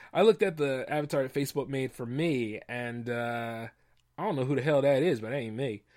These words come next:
That's why I always got, like, my other avatar. One way or another, I, I always have a way where I can outdo that stuff. You know, that's, that's just the way it is. Not t-, tooting my own horn, I'm just saying, you know, yeah, <laughs> that doesn't look a damn thing like me.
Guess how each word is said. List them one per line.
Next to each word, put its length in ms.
That's 160
why 240
I 20
always 240
got, 180
like, 140
my 120
other 160
avatar. 540
One 220
way 140
or 40
another, 320
I, 220
I 160
always 240
have 140
a 20
way 240
where 160
I 80
can 160
outdo 380
that 240
stuff. 500
You 140
know, 160
that's, 180
that's 220
just 200
the 60
way 220
it 80
is. 180
Not 280
t-, 260
tooting 240
my 80
own 220
horn, 340
I'm 140
just 200
saying, 380
you 140
know, 400
yeah, 680
<laughs> 80
that 840
doesn't 240
look 160
a 80
damn 400
thing 260
like 220
me. 260